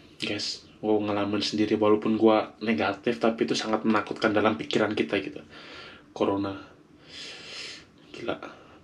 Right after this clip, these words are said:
Dan alhamdulillah banget. Hasilnya negatif. Dan ya,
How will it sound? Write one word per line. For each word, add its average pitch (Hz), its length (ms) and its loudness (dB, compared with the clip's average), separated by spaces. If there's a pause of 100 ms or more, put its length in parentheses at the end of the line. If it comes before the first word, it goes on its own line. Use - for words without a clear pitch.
(220)
Dan 107 240 -2
alhamdulillah 107 480 0
banget. 107 320 -2 (1400)
Hasilnya 110 320 0
negatif. 104 480 2 (1120)
Dan 113 240 4
ya, 113 400 4